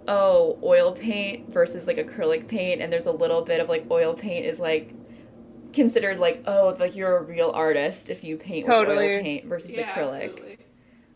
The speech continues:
Speaker 2: Yeah.
Speaker 3: So many people don't use oil paint. Like, when you really talk to artists, most people aren't using them because of the s-, the toxicity. Like, you know, you need good airflow, you need the space to use it. Um,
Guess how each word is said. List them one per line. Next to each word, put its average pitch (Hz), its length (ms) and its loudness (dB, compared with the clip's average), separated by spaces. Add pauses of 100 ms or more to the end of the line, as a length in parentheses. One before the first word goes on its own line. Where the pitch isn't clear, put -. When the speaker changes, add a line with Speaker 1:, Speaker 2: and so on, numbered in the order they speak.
(140)
Speaker 2:
Yeah. 185 380 0 (160)
Speaker 3:
So - 260 -14
many 381 120 -8
people 359 280 -8
don't 285 320 -14
use 262 300 -14
oil 254 220 -12
paint. - 300 -20
Like, 233 120 -16
when 269 100 -12
you 254 140 -16
really 269 220 -16
talk - 340 -16
to 240 60 -16
artists, 208 600 -14
most 247 340 -16
people 320 260 -14
aren't 240 220 -14
using 240 300 -16
them 220 160 -18
because 214 380 -20
of 208 220 -18 (840)
the 226 60 -10
s-, 233 180 -16 (460)
the 220 80 -12
toxicity. 233 680 -18
Like, 208 220 -18
you 233 140 -16
know, 196 160 -12
you 220 100 -14
need 226 260 -18
good 226 240 -12
airflow, 196 680 -12
you 208 80 -20
need 214 260 -18
the 214 60 -18
space 240 560 -14
to 226 80 -20
use 208 240 -20
it. 196 340 -18
Um, - 480 -18